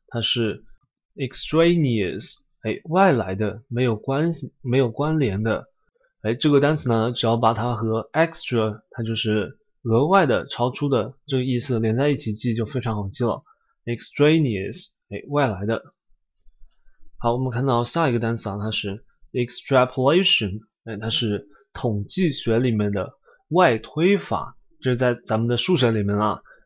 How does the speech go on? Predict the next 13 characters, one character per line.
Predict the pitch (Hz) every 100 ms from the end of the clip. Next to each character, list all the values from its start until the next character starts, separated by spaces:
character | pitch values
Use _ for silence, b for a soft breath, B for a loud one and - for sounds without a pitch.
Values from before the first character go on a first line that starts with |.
| b
和 | -
这 | 110 123
个 | 120 -
statistics | - 123 - 160 185 - 117 - - - _ _
里 | 117
面 | 113 117
有 | 107
学 | - 104
到 | 135
的 | 120 98
这 | -
个 | 110 -
extrapolation | 113 - - 117 107 123 143 170 - 98